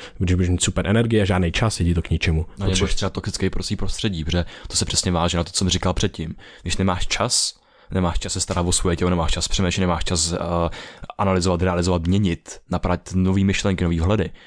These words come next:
Speaker 2: a nemáš energii, aby si vůbec mohl, eh, něco dělat v tom světě. Když každá činnost tě vyčerpává, každá interakce tě vyčerpává ještě víc, než vlastně seš, nemáš možnost doplnit zdravě tu energii,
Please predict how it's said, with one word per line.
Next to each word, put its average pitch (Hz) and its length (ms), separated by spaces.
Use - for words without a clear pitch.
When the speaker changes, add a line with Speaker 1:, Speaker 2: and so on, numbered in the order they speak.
Speaker 2:
a - 60
nemáš 92 320
energii, 110 460
aby 87 140
si - 140
vůbec 87 380
mohl, 90 300
eh, 85 360
něco 90 240
dělat 85 140
v - 60
tom 90 140
světě. - 380
Když - 160
každá 90 360
činnost 85 300
tě - 120
vyčerpává, 85 680
každá 85 400
interakce 104 460
tě 90 120
vyčerpává 82 600
ještě 90 240
víc, 90 280
než 87 180
vlastně 90 240
seš, - 340
nemáš 90 460
možnost 90 340
doplnit 87 340
zdravě 101 340
tu - 120
energii, 85 420